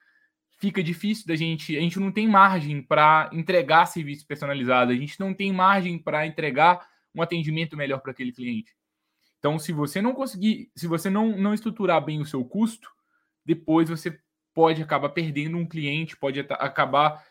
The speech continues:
é, criando uma experiência ruim pra ele. Agora, se tá tudo bem estruturado, se as margens do seu escritório de advocacia estão bem,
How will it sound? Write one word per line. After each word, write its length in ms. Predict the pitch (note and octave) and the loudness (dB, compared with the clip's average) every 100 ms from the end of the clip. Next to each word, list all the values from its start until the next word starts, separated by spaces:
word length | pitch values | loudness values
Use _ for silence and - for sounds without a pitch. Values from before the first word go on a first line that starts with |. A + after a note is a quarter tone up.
| _ | _
é, 180 | - C#3+ | -4 -2
criando 520 | - - E3+ D#3+ E3+ | -2 -4 -2 0 0
uma 80 | E3+ | -2
experiência 500 | D#3+ - D#3 D#3 E3+ | -4 -4 -4 -4 -6
ruim 300 | E3 F3+ F3 | -4 -4 -4
pra 160 | F3 F3+ | -4 -2
ele. 320 | E3 B2+ A#2+ _ _ _ _ _ _ _ | 0 -2 -8 _ _ _ _ _ _ _
Agora, 420 | - B2 C#3+ C#3 B2+ | -4 0 6 6 6
se 200 | - - | -6 -2
tá 180 | G#3 | 0
tudo 280 | F#3+ G#3 F#3 | 2 -2 -6
bem 160 | E3+ E3+ | -4 -6
estruturado, 840 | D#3+ E3 D#3 D3+ E3 E3+ C3 A#2 _ _ _ | -6 -8 -4 2 4 4 2 -8 _ _ _
se 600 | - - F3+ E3 C#3 _ _ _ _ - | -12 -6 -4 -6 -8 _ _ _ _ 0
as 260 | D3 D3+ | 2 2
margens 800 | D3 D3+ - D3 C3 C3 A#2+ - | 2 4 4 2 -6 -8 -10 -12
do 140 | C3+ D3 | -8 -8
seu 180 | D#3 D#3 | -4 -6
escritório 420 | D3+ D3+ D3 C#3 | -6 -6 -4 -4
de 60 | |
advocacia 680 | C3+ C#3+ C#3+ C3+ - C#3 B2+ - | -6 -4 -2 -4 -4 -4 -6 -8
estão 400 | D3+ - E3+ D3 | -6 -2 -2 -2
bem, 640 | D3 D3+ D3+ D3 B2 | -2 -2 -4 -4 -6